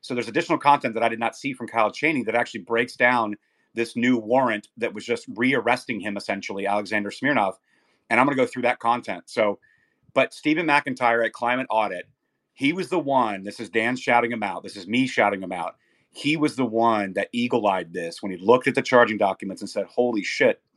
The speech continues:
these text messages are from this Smirnov guy to his F B I handler." And he was, um, a confidential human source for the F B I for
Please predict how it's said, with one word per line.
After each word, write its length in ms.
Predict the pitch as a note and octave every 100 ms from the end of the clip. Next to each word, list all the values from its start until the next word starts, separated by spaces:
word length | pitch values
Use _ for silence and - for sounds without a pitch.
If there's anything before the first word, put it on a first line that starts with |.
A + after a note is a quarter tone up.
| _ _ _ _ _
these 260 | - C#3+ -
text 320 | C#3+ C#3 -
messages 580 | A2 - G2+ G2+ F#2 - _ -
are 180 | - A2
from 580 | - - C#3 C#3+ D3+ C#3+ _ _
this 220 | B2 -
Smirnov 420 | C3+ C#3 C3 A2+
guy 200 | A2+ G2
to 160 | G2 A#2
his 120 | G#2 -
F 160 | B2
B 140 | - B2
I 160 | A2+
handler." 560 | G#2 B2 C3 F#2 F2 - _ _ _ _ _
And 160 | A#2+ A2
he 280 | - D3+ F3+
was, 600 | D#3 B2+ F#2 F2+ - - _ _ _ -
um, 600 | A#2 A2 G#2 G2 F2+ E2+ _ _ -
a 100 | A#2
confidential 540 | - C#3 C#3 D3 C3
human 300 | - C#3+ C3
source 260 | - C3 -
for 80 |
the 140 | A2+ A#2+
F 140 | A#2+
B 100 | C3
I 160 | A2 A2+
for 160 | G2+